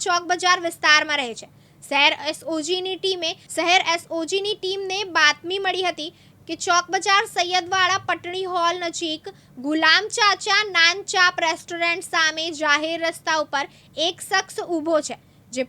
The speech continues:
પૂર્વમાં થયેલા મોટા ડ્રગ્સ કેસનો મુખ્ય આરોપી છે.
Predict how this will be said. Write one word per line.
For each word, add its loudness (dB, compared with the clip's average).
પૂર્વમાં 0
થયેલા 2
મોટા 0
ડ્રગ્સ -2
કેસનો -8
મુખ્ય -2
આરોપી 0
છે. -14